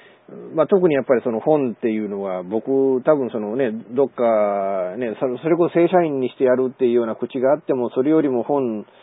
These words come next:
もうせっかくここまで掴んだその作家としてのステータスっていうのが大事でね、僕にはね。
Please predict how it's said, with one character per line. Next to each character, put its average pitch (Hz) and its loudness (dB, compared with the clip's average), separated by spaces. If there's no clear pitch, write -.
も 107 -8
う - -14
せ 131 -2
っ - -2
か 156 -2
く 156 -4
こ 156 -6
こ 165 0
ま 147 2
で 113 0
掴 123 2
ん 113 -4
だ 101 -6
そ 107 -10
の 95 -10
作 110 -6
家 131 0
と 135 -2
し - -10
て 127 -2
の 104 -6
ス - -20
テ 120 0
ー 104 -6
タ 104 -6
ス - -16
っ 90 -20
て - -8
い 95 -6
う - -10
の 90 -12
が 87 -8
大 104 0
事 139 -4
で 151 2
ね、 156 -2
僕 107 -4
に 107 -6
は 90 -8
ね。 113 -10